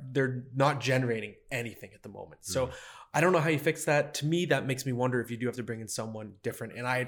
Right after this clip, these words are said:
Speaker 1: actually wrote down, you mentioned him, Bruce Boudreau, because he has a history of, A, turning around teams, and B,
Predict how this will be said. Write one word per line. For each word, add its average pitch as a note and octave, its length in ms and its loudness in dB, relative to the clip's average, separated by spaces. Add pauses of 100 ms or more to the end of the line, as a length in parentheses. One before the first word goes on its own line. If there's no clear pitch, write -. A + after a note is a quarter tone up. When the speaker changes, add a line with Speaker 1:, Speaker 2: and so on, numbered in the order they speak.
Speaker 1:
actually B2 280 -4
wrote A#2 160 -4
down, C3+ 200 0
you A2+ 80 -6
mentioned C3+ 320 -4
him, G2+ 160 -14 (340)
Bruce B2+ 200 0
Boudreau, D#3+ 440 6 (360)
because B2 320 -2
he C3 100 0
has A#2+ 100 2
a A#2 60 -6
history D3 440 4
of, A#2 280 0
A, E3 220 8
turning D#3 380 2
around C#3+ 280 2
teams, C3+ 500 -4 (360)
and A#2+ 220 0
B, C3 380 2